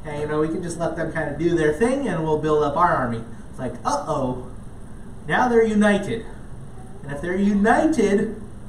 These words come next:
that means that they can unite against us. They're not gonna, you know, continue to fight each other.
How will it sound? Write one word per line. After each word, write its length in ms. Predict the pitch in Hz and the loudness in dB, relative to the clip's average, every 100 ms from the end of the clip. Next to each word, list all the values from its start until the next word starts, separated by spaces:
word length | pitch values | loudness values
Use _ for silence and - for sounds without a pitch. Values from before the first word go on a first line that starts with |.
| - - - - - - - - - - | -12 -12 -12 -12 -12 -12 -12 -12 -12 -8
that 160 | 180 | -4
means 180 | 190 196 | 0 0
that 100 | 175 | 0
they 100 | 180 | -2
can 160 | 175 180 | -2 0
unite 420 | 185 185 196 190 | -2 2 2 0
against 400 | 160 180 165 - | 0 -2 -2 2
us. 300 | - 156 - | 2 2 -2
They're 100 | 156 | -4
not 160 | 156 170 | -4 -2
gonna, 340 | 160 151 143 160 | -2 0 -2 -4
you 60 | |
know, 140 | 143 143 | -4 -4
continue 380 | 160 185 175 156 | -4 -2 0 0
to 60 | |
fight 260 | 156 170 160 | 0 0 0
each 140 | 165 | 0
other. 320 | 202 143 117 | 0 0 -2